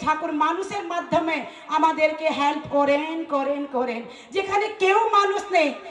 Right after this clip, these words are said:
সেখানে বি পরম পিতা কৃপা করেন, করেন, করেন।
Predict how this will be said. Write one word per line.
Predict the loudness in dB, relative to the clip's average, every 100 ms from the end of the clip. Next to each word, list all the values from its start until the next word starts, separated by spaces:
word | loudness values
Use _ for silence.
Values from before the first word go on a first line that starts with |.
| -14 -2
সেখানে | 0 2 4 4 4
বি | 2 4
পরম | 4 4 -2
পিতা | -4 0 -2
কৃপা | -2 -4 2 4 4
করেন, | 6 6 4 2 -4 -4 0
করেন, | 0 0 -2 -6 -6
করেন। | -6 -6 -10